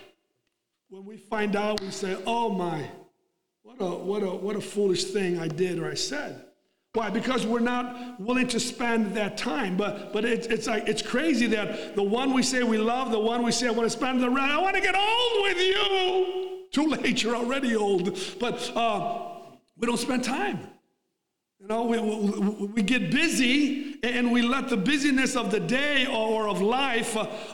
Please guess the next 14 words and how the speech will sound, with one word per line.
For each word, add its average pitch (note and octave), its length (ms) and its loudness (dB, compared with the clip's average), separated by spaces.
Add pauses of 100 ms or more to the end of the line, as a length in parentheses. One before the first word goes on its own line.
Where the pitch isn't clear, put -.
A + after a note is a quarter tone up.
uh, G#3+ 240 0
overtake A3+ 1040 -2
that G3 240 -2
time A#3 360 -2
that F#3+ 140 0
we F#3+ 160 2
ought F#3 120 -2
to F#3 80 0
be F3 100 -4
spending. A#3 400 0 (400)
Spend D4 520 -4
quality C4+ 540 0
time. A#3+ 320 -2
That D#4 220 -2